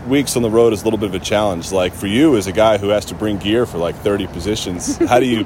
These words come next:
how do you keep everything packed up, not just for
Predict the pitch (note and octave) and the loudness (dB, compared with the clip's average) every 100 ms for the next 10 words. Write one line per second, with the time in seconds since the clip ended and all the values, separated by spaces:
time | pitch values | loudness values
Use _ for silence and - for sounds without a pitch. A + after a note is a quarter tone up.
0 | D#3+ F3 C#3 C#3 C#3+ D3 C3 B2+ A2+ A#2+ | -2 0 2 2 2 4 4 2 0 -2
1 | G2 C3 B2 B2+ C3 - - - - C#3+ | 2 2 2 4 2 2 -14 -12 0 2
2 | C#3+ E3 D3 - C#3 A#2+ | 4 0 0 0 2 4